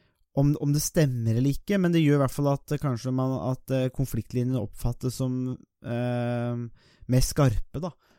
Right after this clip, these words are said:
og, og vanskeligere på en måte å skulle komme forbi. Eh, og så kan man jo vurdere hvor, i hvilken grad, eh, republikanerne bidrar til akkurat det samme, for noen vil jo kanskje si at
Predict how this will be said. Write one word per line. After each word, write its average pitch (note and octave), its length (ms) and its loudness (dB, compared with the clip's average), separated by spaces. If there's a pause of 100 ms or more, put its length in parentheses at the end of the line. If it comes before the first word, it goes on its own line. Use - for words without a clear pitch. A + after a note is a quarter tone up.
(140)
og, C3+ 640 0
og B2+ 320 -2
vanskeligere A#2 540 -8
på C3+ 80 -8
en B2+ 80 -4
måte A#2+ 320 -12
å - 20 -12
skulle A#2+ 1040 -4
komme B2 180 -4
forbi. C3+ 460 -4 (500)
Eh, C3+ 380 0
og C3 80 -4
så D3 100 -4
kan B2+ 140 -4
man B2+ 120 -4
jo C3 120 -2
vurdere B2 340 0
hvor, C3 140 0
i B2+ 160 -4
hvilken A#2+ 360 -6
grad, A#2 460 -4
eh, A#2+ 300 -2
republikanerne A#2 1120 -4 (240)
bidrar A#2 400 -6
til B2 100 -4
akkurat - 260 -8
det C3 120 -6
samme, C3 320 -2
for D#3 100 -4
noen C3 180 -4
vil B2 120 -4
jo B2 80 -6
kanskje A#2 240 -10
si A2+ 160 -6
at - 160 -10